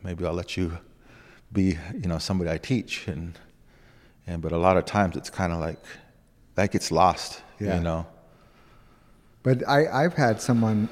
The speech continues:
Speaker 2: you know, um, I've had, um, asked to me before, you know, um, give me a call and say, "Hey, we're having a class on how to make, um, a, a woman's headdress. What, what supplies do we need so I could get it ready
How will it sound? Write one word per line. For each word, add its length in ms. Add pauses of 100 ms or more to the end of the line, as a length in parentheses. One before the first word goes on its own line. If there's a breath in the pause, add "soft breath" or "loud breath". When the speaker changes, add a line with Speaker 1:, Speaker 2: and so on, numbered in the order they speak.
Speaker 2:
you 80
know, 180
um, 340 (380 soft breath)
I've 160
had, 360 (100)
um, 320 (240)
asked 320
to 80
me 200
before, 640 (140)
you 80
know, 340
um, 300 (1800 soft breath)
give 120
me 140
a 40
call 360
and 180
say, 500
"Hey, 160
we're 140
having 300
a 40
class 400
on 60
how 180
to 80
make, 340 (540 soft breath)
um, 220
a, 240
a 100
woman's 340
headdress. 600 (1040 soft breath)
What, 320
what 320
supplies 520
do 120
we 140
need 260
so 200
I 80
could 160
get 100
it 100
ready 380